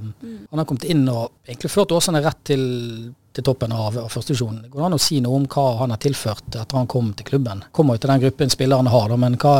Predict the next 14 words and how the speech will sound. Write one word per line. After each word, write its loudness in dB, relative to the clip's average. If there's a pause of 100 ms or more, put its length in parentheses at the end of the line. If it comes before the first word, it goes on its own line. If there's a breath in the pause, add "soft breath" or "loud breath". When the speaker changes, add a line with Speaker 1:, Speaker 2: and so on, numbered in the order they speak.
(180)
Speaker 2:
hva 0
har 2 (220)
treneren 2
betydd 0
for, -8
eh, -12 (440)
den -4
utviklingen -6
dere -2
har -2
hatt -10 (340)
de -18
siste -2
årene? -4